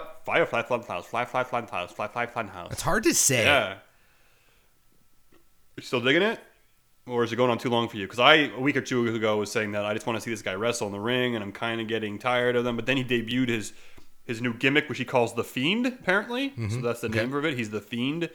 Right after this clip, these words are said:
Speaker 1: Uh, and he's like, "I'm The Fiend." And then now we're just back to where we were before.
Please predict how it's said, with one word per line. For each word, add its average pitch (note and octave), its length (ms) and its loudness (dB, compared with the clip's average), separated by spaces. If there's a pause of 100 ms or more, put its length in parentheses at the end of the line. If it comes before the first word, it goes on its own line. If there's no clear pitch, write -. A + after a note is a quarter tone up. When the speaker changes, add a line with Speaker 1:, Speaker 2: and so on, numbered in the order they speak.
(360)
Speaker 1:
Uh, G#2 440 2
and A2 540 -2
he's A2 180 -6
like, G2+ 200 -4
"I'm G#2 420 2
The G#2+ 100 -6
Fiend." G2+ 760 -6
And A#2 140 -4
then A#2 100 0
now B2 200 4
we're A#2+ 80 4
just - 560 -6
back A2 260 0
to A#2+ 100 -4
where A2 140 2
we A2 80 0
were G#2+ 120 2
before. G#2+ 640 4